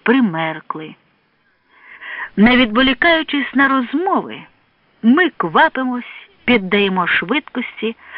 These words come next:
бо снопів он як багато. Всюди попереду, як немовлята, лежать вони по стернях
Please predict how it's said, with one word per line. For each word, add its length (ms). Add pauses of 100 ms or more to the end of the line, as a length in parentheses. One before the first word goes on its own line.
(160)
бо 180
снопів 640
он 360
як 220
багато. 540 (1400)
Всюди 440
попереду, 540
як 240
немовлята, 720
лежать 440
вони 180
по 180
стернях 760